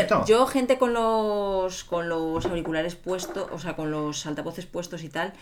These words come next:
Speaker 2: es bastante residual.
Speaker 1: Pero
Speaker 2: En el
Speaker 1: para las,
Speaker 2: metro.
Speaker 1: pero en las casas sí. No, en, en la calle y es, en el metro me parece una locura hacerlo.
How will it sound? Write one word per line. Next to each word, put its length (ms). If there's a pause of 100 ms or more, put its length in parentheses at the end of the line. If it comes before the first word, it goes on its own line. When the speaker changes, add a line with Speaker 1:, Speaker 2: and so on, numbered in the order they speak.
(320)
Speaker 2:
es 120
bastante 340
residual. 600
Speaker 1:
Pero 160
Speaker 2:
En 60
el 60
Speaker 1:
para 40
las, 200
Speaker 2:
metro. 100
Speaker 1:
pero 140
en 20
las 140
casas 300
sí. 320 (100)
No, 120
en, 140
en 160
la 140
calle 300
y 100
es, 160
en 100
el 60
metro 260
me 120
parece 220
una 140
locura 400
hacerlo. 360